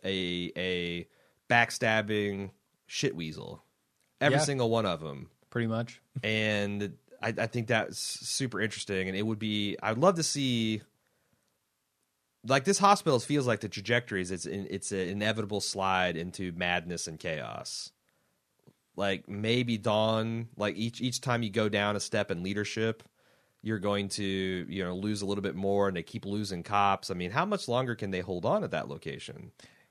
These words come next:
Speaker 2: Yeah, it seems like if Rick had taken out the two cops that he met with when they had the snipers on him, that they'd be left with, like, Dawn and a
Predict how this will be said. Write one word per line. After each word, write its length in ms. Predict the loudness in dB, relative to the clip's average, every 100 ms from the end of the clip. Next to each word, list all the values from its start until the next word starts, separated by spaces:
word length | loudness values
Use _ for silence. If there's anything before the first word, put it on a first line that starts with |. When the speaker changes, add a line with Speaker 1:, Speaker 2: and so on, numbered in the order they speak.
| 2
Speaker 2:
Yeah, 240 | 10 10
it 60 | 10
seems 220 | 4 4
like 160 | 6 4
if 140 | 2
Rick 220 | 2 2 2
had 240 | -2 -4 -12 _ _ _
taken 280 | -4 -2 0
out 120 | 0
the 60 | -2
two 180 | -4 -2
cops 320 | 0 0 0
that 60 | -4
he 60 |
met 220 | -2 -2 -2
with 280 | -2 -2 -6 -20 _ -8
when 140 | -4
they 60 | -4
had 120 | -4
the 60 |
snipers 360 | -6 -4 -2 0
on 140 | 0
him, 180 | 2 -2 -6 -18 _ _ _ -12
that 140 | -12 -6
they'd 160 | 0 2
be 100 | 4
left 200 | 6 4
with, 140 | 2
like, 320 | 2 2 2 0
Dawn 580 | 2 4 4 2 0 -2
and 400 | -2 -2 -2 -8 -16 -20 _ _ _ _ _ _ _ _ -2
a 800 | 2 4 4 2 2 2 0